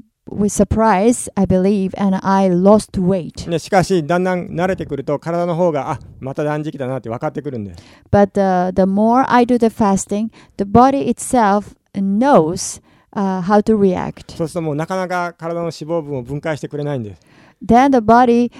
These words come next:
Speaker 1: does not break the fat.
Speaker 2: 五日目になっても全然体重が減らないんです。
Speaker 1: On the fifth day, I don't lose weight much.
Speaker 2: あの、つまり、あの、私がちょっと糖分が不足してくるという、そういう事態が生じてしまいました。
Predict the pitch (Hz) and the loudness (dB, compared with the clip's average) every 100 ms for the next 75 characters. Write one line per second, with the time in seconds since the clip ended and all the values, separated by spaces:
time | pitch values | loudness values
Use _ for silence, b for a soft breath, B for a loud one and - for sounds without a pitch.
0 | B 202 208 202 214 220 254 233 208 208 | B 0 0 2 0 2 0 -2 0 4
1 | 220 220 220 - 196 185 _ - 202 - | 6 4 0 -2 -2 -2 _ 0 0 0
2 | - - - 160 - 185 180 185 180 180 | -8 -10 -8 -8 -4 -2 -2 0 -2 -4
3 | 151 135 160 175 151 175 165 175 160 175 | -6 -4 -2 -2 -2 -4 -2 -4 -2 -2
4 | 175 127 107 - - 214 190 226 285 - | -2 -4 -8 -10 -4 -2 -2 -4 -4 -4
5 | 240 233 185 208 - 240 285 226 214 247 | 0 2 2 0 4 6 8 8 8 6
6 | 240 190 220 - - 165 - - - 143 | 6 4 4 4 -6 -8 -8 -12 -4 -2
7 | 147 143 139 160 147 165 139 127 131 131 | 0 -2 -2 0 2 2 2 -2 -4 -2
8 | 131 131 127 127 131 131 - 147 151 135 | -2 -4 -6 -8 -12 -16 -12 -10 -8 -6
9 | 147 147 - 123 123 _ 160 156 135 127 | -6 -6 -6 -6 -8 _ 0 0 -2 -6
10 | 113 - 143 - 170 - 160 123 110 110 | -8 -8 -8 -8 -8 -4 -4 -4 -6 -4
11 | 147 143 131 151 131 - 135 131 123 123 | -2 -4 -2 -2 -2 -2 -2 -2 -2 -2
12 | 120 117 - | -2 -4 -6